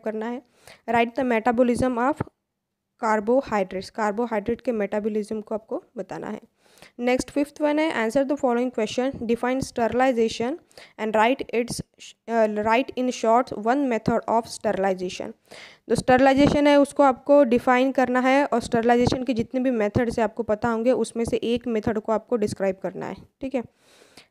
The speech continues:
नेक्स्ट है बी नंबर, what is infection। इन्फेक्शन यानी क्या है वो आपको बताना है, टू मार्क्स के लिए। Write the method of transmission of infection। जो,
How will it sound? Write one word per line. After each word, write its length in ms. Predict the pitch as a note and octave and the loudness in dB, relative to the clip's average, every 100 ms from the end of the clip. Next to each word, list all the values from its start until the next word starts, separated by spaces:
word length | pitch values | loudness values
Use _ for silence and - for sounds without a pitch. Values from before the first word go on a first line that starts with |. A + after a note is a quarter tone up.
| - | -2
नेक्स्ट 300 | B3 C#4 - | 2 2 4
है 80 | D#4 | 4
बी 180 | B3 C#4 | 6 6
नंबर, 320 | C#4+ C4+ D4 | 6 4 4
what 240 | A#3+ A#3 A#3 | 4 4 4
is 180 | C#4+ - - - | 2 2 -4 -2
infection। 880 | B3+ C4 A#3 - A3+ E3+ F#3 - A#3 | 0 2 2 2 -2 -2 -4 -8 -6
इन्फेक्शन 420 | A#3 A#3 - B3+ | -2 0 2 2
यानी 180 | B3 B3+ | 2 0
क्या 200 | A#3+ A#3 | 2 2
है 80 | |
वो 80 | A#3 | 2
आपको 240 | A#3 A#3 G#3 | 0 -2 -6
बताना 360 | G#3+ A3+ A3+ | -4 -2 -2
है, 80 | B3 | -2
टू 160 | A#3+ A3 | -2 -2
मार्क्स 280 | G#3+ G#3 | -2 -4
के 140 | - A3+ | -4 -4
लिए। 280 | G#3+ A#3 D#4+ - - - | -4 -4 -6 -16 -14 0
Write 320 | A#3 A#3 C4 | 2 4 2
the 140 | B3+ A#3+ | 2 2
method 420 | C4 B3+ A#3+ B3+ | 2 2 2 0
of 280 | - - A#3 | -2 -18 -8
transmission 760 | A#3 C4+ C4+ C4 B3+ A#3+ A3+ A#3 | -2 -2 -2 -2 0 -2 0 -2
of 140 | - | -2
infection। 640 | A#3 A3 A3+ A3 - A#3 F#4 _ _ - - - | -4 -4 -6 -6 -6 -6 -6 _ _ -20 -18 -8
जो, 500 | A3 B3 B3+ B3+ | 2 6 6 6